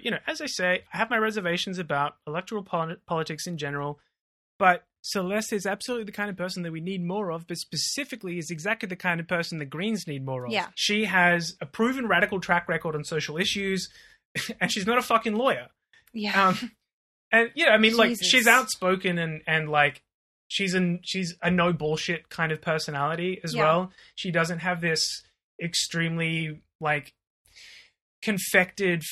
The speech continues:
Speaker 1: fake, hyper, like, controlled style of political communication. Like, if you read her writing, she's passionate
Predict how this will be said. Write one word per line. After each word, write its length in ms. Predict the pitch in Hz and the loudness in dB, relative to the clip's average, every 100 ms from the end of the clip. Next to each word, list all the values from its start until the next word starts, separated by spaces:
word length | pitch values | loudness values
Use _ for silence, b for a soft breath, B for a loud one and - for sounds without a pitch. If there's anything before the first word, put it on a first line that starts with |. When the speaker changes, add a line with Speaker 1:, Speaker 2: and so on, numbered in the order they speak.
| - - | -6 -2
Speaker 1:
fake, 380 | 170 165 - - - | 0 0 -4 -16 -16
hyper, 920 | - - 165 170 170 170 160 156 156 160 | -12 -4 0 0 2 2 4 6 4 2
like, 280 | 160 156 | 0 0
controlled 720 | - 175 160 - 160 156 160 | -4 -4 -4 -4 0 0 -2
style 440 | - - 165 160 160 | -6 -4 -2 0 0
of 160 | 151 | -2
political 440 | - 165 165 165 170 | -4 -2 -2 -4 -8
communication. 840 | 175 156 143 135 156 180 - 139 | -6 -6 -6 -4 -2 0 -2 -4
Like, 180 | 135 147 | -8 -6
if 100 | 165 | -6
you 120 | 156 | -6
read 180 | 151 202 | -4 -2
her 100 | 185 | -2
writing, 360 | 147 165 185 156 | 0 2 0 -2
she's 260 | - 170 - | -4 -6 -8
passionate 720 | - 185 - 180 165 156 | -4 -2 0 0 0 -2